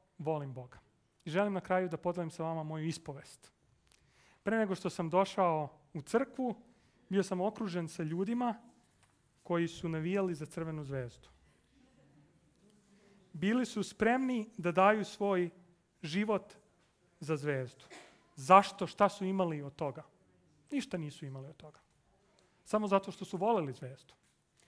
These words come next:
Hiljadu devetsto devedeset devete godine, kad je počelo bombardovanje, bio sam okružen sa grupom ljudi koja je bila spremna da ide na Kosovo i da da svoj život za državu. Zbog čega?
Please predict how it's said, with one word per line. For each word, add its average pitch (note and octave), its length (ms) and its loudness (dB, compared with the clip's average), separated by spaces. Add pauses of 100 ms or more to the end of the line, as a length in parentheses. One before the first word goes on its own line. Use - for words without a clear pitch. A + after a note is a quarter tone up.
(440)
Hiljadu C4 300 0
devetsto C4 360 6
devedeset G#3 480 4
devete A3+ 300 4
godine, G#3 360 2
kad F#3 120 2
je F#3+ 100 -2
počelo F#3+ 360 2
bombardovanje, E3 800 4
bio F#3 200 -2
sam E3+ 200 -4
okružen F#3+ 480 -2
sa - 140 -10
grupom A3 400 -2
ljudi F3+ 420 -2 (380)
koja F3 120 0
je E3+ 60 4
bila G3+ 240 2
spremna G#3 360 -2
da F3+ 120 -2
ide F3+ 180 -2
na D3+ 100 -4
Kosovo F3+ 540 -6 (1500)
i F3 100 -4
da E3+ 100 2
da G3+ 200 6
svoj F#3 240 -2
život B3+ 320 -2
za D#3+ 100 -4
državu. B2 360 -6 (1080)
Zbog D#3 260 -4
čega? C4+ 280 2